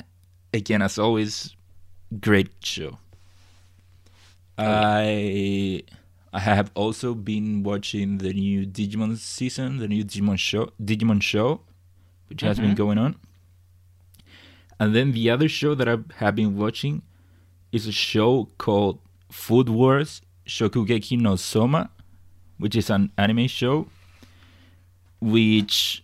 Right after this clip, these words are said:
Speaker 1: a friend of mine wanted me to watch it for the longest time. So we made an agreement where I would watch the show and he would watch, well, right now he's watching all of Digimon,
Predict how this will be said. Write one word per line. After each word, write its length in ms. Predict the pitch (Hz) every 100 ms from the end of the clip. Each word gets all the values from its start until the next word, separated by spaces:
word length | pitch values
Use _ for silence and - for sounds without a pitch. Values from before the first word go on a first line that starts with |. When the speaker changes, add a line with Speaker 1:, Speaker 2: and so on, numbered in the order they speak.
| _ 104
Speaker 1:
a 80 |
friend 280 | 104 143 151
of 60 | 131
mine 280 | 120 120 -
wanted 400 | 107 117 110 110
me 140 | 110 104
to 140 | 107
watch 220 | 101 98
it 100 | 104
for 320 | - 98 90 -
the 140 | 101
longest 360 | 98 104 95 -
time. 300 | 95 82 64
So 440 | - 90 80 131 - - _ _ -
we 160 | 113
made 160 | 117 123
an 120 | 120
agreement 460 | 104 104 113 123 107
where 140 | 95 -
I 100 | 101
would 220 | 120 107
watch 280 | 123 - -
the 200 | 110 113
show 400 | - 120 151 - _ _ _ _ -
and 120 | 110
he 160 | 104 113
would 220 | 110 104
watch, 380 | 101 101 - - _ _ _ _ _ _ _ _ _ _ -
well, 140 | 107
right 180 | 95 110
now 180 | 113 110
he's 240 | 117 98
watching 340 | 123 107 107 -
all 220 | 110 110
of 120 | 104 95
Digimon, 440 | 98 95 87